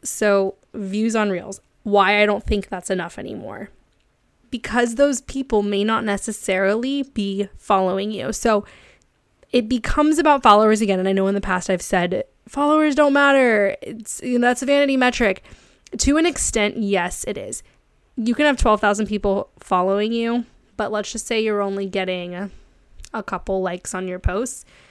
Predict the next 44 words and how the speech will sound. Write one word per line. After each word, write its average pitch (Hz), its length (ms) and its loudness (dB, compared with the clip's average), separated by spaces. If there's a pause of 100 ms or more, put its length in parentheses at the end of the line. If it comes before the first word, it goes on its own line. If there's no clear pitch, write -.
(260)
That's 220 340 4
not 254 160 2
a 254 60 2
very 202 360 2
engaged 185 520 0
following. 202 500 -2
It's 214 220 -6
more 220 200 0
impactful 226 800 0
to 233 100 -2
have 202 200 0
an 196 80 0
engaged 190 440 -2
following. 240 520 2
So 208 140 -2
we 196 80 4
go 208 120 2
back 220 180 2
to 262 80 -6
things 233 280 -2
like 190 180 -4
engagement 185 540 -4
rate, - 340 -14
which 208 240 -2
engagement 214 500 -2
rate 202 280 -4
is 202 320 -4 (360)
how 208 180 -2
many 214 180 -2
followers 196 440 0
you 190 100 -4
have 180 400 0
divided 180 320 -4
by 170 400 -4 (260)
how 202 140 -4
many 190 180 -2
people 185 240 -4
are 175 60 -4
engaging 180 420 -4
your 175 80 -14
content 180 640 -10
times 185 220 -6
a 180 40 -8
hundred. 175 380 -8